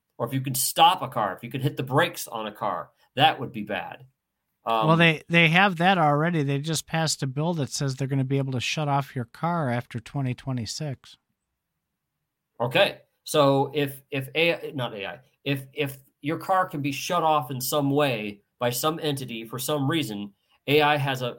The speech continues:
Speaker 1: capability of figuring that out and connecting to something that can shut it off. Well, wouldn't that really suck if you're driving?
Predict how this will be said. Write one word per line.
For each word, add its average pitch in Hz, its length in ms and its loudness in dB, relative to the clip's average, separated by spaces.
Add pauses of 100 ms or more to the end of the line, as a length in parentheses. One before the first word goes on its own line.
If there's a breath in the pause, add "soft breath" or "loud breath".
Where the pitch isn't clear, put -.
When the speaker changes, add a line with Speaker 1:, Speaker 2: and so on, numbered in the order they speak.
Speaker 1:
capability 139 840 0
of 117 140 -12
figuring 151 360 -4
that 127 180 0
out 113 280 -2
and 117 120 -14
connecting 135 420 -4
to 120 80 -12
something 110 360 -10
that 107 120 -10
can 107 120 -12
shut 113 200 -2
it 104 80 -4
off. 113 320 2 (500)
Well, 131 400 4 (260)
wouldn't 165 260 2
that 156 160 4
really 147 200 2
suck 131 400 2 (180)
if 131 280 0 (280)
you're 123 140 -4
driving? 143 440 4